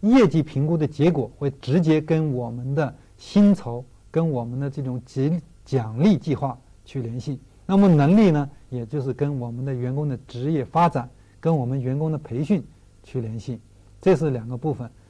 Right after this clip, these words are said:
我们能力呢，评估如果不跟我们业、跟我们的奖励计划去联系的话，这样的评估的时候呢，大家会以一种更开放的心态说：“啊，我确实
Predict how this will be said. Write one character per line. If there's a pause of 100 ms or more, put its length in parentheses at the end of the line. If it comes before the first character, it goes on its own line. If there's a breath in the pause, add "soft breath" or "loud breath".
(280 soft breath)
我
们
能
力
呢， (300)
评
估
如
果
不
跟
我
们 (340)
业、 (440)
跟
我
们
的
奖
励
计
划
去 (100)
联
系
的
话， (240 soft breath)
这
样
的
评
估
的
时
候
呢， (240 soft breath)
大
家
会
以
一
种
更
开
放
的
心
态 (500 soft breath)
说
：“啊，
我
确
实